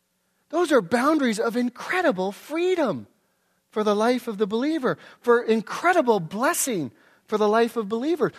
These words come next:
What does James call the law? He calls it the law of liberty. Stick that one in your head for a while and think about that. It's the law of freedom.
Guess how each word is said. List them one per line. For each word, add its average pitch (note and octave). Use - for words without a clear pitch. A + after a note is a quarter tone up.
What F4+
does F#4
James B3+
call G#3
the G#3
law? G3+
He A3+
calls C#4
it F#3
the F3
law F#3
of G#3
liberty. F3
Stick -
that C#4
one C4
in G#3
your F3
head D3
for D3+
a C3+
while B2
and B2+
think A#3
about F3
that. A#2
It's -
the A#3
law C4+
of G#3
freedom. C4+